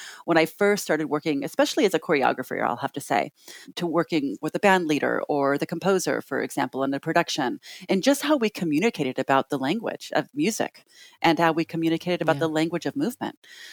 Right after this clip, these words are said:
Speaker 1: Um, there was a lot of sort of discrepancy about what this meant and what that meant. Um, but over time and with a lot of patience, I've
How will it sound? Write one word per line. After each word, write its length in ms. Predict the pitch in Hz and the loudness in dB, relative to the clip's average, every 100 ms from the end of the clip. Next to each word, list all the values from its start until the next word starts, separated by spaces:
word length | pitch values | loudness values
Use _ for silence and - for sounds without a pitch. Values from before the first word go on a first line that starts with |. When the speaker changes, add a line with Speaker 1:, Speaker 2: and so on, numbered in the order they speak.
| - - | -20 0
Speaker 1:
Um, 520 | 175 165 160 151 143 - | 4 6 4 2 -2 0
there 100 | 170 | 0
was 120 | 165 | 2
a 40 | |
lot 160 | 160 160 | 4 2
of 60 | 160 | 2
sort 140 | 175 | -2
of 80 | 160 | -4
discrepancy 720 | - - 175 - 156 - 135 | -6 -4 -2 -2 -6 -4 -2
about 320 | 131 123 139 | 2 0 4
what 140 | 156 - 135 | 2 2 -2
this 260 | 160 - | -4 -2
meant 300 | 151 135 - | 0 0 -2
and 100 | 135 | -4
what 160 | 135 - | -4 2
that 220 | 139 - | 2 2
meant. 400 | 156 143 104 - - - - - | 2 2 0 -8 -18 -20 -4 2
Um, 160 | 170 | 4
but 160 | 160 175 | 4 2
over 300 | - 226 208 | 2 2 0
time 720 | 185 - 190 208 139 127 143 165 | -2 2 4 6 4 2 0 0
and 160 | - | 0
with 100 | 160 | 0
a 60 | 160 | 2
lot 140 | 151 | 2
of 100 | 156 | 0
patience, 840 | - 190 202 - 127 135 202 - - - - | 0 -2 0 0 0 0 -4 -8 -14 -16 -2
I've 180 | 151 156 | 0 0